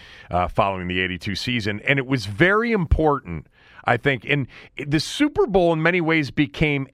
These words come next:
anticlimactic, even to the players. Like, all the players that I know very well from that era, they'll all tell you. Joe will tell you, Jake will tell you,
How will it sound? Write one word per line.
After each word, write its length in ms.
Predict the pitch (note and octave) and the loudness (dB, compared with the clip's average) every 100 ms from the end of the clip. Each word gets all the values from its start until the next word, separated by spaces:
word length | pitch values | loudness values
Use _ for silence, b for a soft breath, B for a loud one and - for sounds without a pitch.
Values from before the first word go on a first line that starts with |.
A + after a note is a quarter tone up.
| - | -4
anticlimactic, 1300 | E3+ F3+ F3 E3+ - D3+ C3+ A#2+ B2 C#3+ - G3 - | -2 -2 -2 -2 -2 -2 0 2 0 0 -4 -6 -2
even 260 | F#3+ C#4 B3+ | -2 0 0
to 120 | A3 | 0
the 80 | E3 | 0
players. 580 | - C#3+ D3+ G2+ D#2 | 0 0 0 -2 -4
Like, 200 | G#2 A2 | -2 0
all 180 | C3+ F#3+ | 2 2
the 80 | G3+ | 0
players 460 | - D3+ D3 C#3+ A2+ | 0 0 2 0 0
that 120 | B2 | 0
I 80 | A#2+ | 0
know 160 | A#2+ | -2
very 260 | A2 A#2+ A#2 | 0 0 0
well 220 | A2+ A#2 | 0 0
from 220 | - A2 | -2 -2
that 120 | G#2+ | 0
era, 300 | G#2+ A2 A2 B B B - | 2 2 0 B B B 2
they'll 220 | G3+ A3 | 4 4
all 160 | F#3+ | 2
tell 240 | E3 E3 C#3+ | 2 2 2
you. 160 | G#2 | -2
Joe 280 | F#2+ B2 C#3 | -2 2 4
will 140 | D#3+ D3+ | 2 0
tell 260 | D#3+ C#3+ | 2 2
you, 300 | C#3 C3+ C3 | 2 0 0
Jake 400 | G#2+ G#2 C#3+ D3 | -2 0 0 0
will 80 | C#3+ | -4
tell 260 | - C#3 C3+ | 0 2 2
you, 320 | C3 B2+ | 0 0